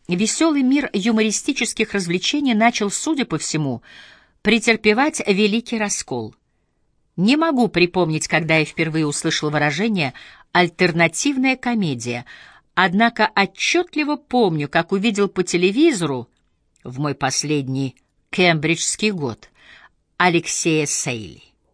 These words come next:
Вертевшийся и дёргавшийся, точно марионетка, втиснутый на манер Томми Купера в двубортный, на два размера меньше, чем следовало, костюм и со свистом втягивавший воздух сквозь зубы,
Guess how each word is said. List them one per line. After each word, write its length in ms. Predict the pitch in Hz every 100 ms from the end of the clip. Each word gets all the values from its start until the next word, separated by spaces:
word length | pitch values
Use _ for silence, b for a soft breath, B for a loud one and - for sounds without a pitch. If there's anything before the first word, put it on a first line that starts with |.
| _ _ _ _ _ _ -
Вертевшийся 760 | 185 254 - 392 - 330 320 302
и 220 | - 247
дёргавшийся, 920 | 156 139 127 139 - 156 - - 185 b b b -
точно 300 | 214 - 226
марионетка, 680 | 233 240 226 160 - - -
втиснутый 720 | - 175 - 160 - 156 147
на 140 | 160 156
манер 340 | 156 160 151
Томми 360 | - 165 156 156
Купера 520 | - 147 147 143 - B B B
в 160 | 143
двубортный, 1000 | 156 165 208 175 233 196 - - 131 117 B B -
на 220 | 170 185
два 280 | 175 185 147
размера 540 | 147 139 165 165 156
меньше, 480 | 175 185 143 - 139
чем 240 | - 147
следовало, 600 | 143 165 160 143 127 123
костюм 580 | 123 151 - - 311 247 B B B B
и 160 | 220
со 200 | - 233
свистом 640 | 233 269 311 311 - 247 -
втягивавший 800 | - - 220 202 190 185 - 175
воздух 540 | 208 320 220 151 - -
сквозь 400 | - - 220 185
зубы, 500 | - 135 113 160